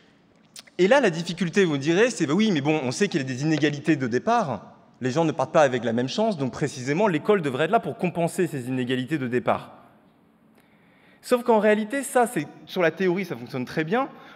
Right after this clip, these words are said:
En pratique, c'est très compliqué, et on l'observe tous. Dès lors qu'on essaie de sortir un peu de l'uniformité en pratique sur le terrain, en tant que, euh, en tant que chef d'établissement, quand on organise les choses, et cetera,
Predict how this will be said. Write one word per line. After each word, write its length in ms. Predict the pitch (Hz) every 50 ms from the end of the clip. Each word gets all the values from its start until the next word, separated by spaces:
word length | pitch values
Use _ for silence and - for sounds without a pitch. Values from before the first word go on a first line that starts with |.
| - -
En 100 | - 175
pratique, 460 | 175 - - 214 208 - - 277 - -
c'est 140 | - 170
très 180 | - - - 220
compliqué, 540 | - 196 185 170 185 180 - - 190 175 - - - -
et 80 | - 139
on 100 | 135 139
l'observe 440 | 143 147 147 - 175 165 156 165 165
tous. 320 | - 214 208 175 - - - - - -
Dès 220 | 147 139 247 262
lors 280 | 240 240 254 262 240 247
qu'on 160 | - 180 165
essaie 360 | 175 180 175 175 - 202 196
de 100 | 151 127
sortir 800 | 117 - - - 202 185 - - - - 202 202 196 151 120 110 - - - - -
un 120 | 180 185
peu 280 | 170 180 185 196 190 185
de 120 | 139 147
l'uniformité 720 | 139 135 143 139 139 135 135 147 143 143 151 139 - 170 156 160 - -
en 60 | 127
pratique 460 | - - 139 - 185 - - 160 135
sur 100 | - -
le 100 | 131 135
terrain, 260 | 131 - 151 131 131 113
en 180 | 104 107 110
tant 200 | 107 - 139 135
que, 360 | 127 - 131 120 113 110 104 104 - - - - -
euh, 320 | - 117 113 113 113 113 113
en 140 | 113 113 113
tant 160 | - 135 127
que 180 | - 127 113
chef 160 | 107 - 147 127
d'établissement, 560 | 139 123 143 131 139 143 - - 147 131 123
quand 100 | - 117
on 120 | 113 120
organise 420 | 131 131 123 139 139 143 147 131 135
les 100 | 143 131
choses, 300 | 127 - 143 127 117 107
et 80 | -
cetera, 500 | - - 117 - - 127 135 185 233 -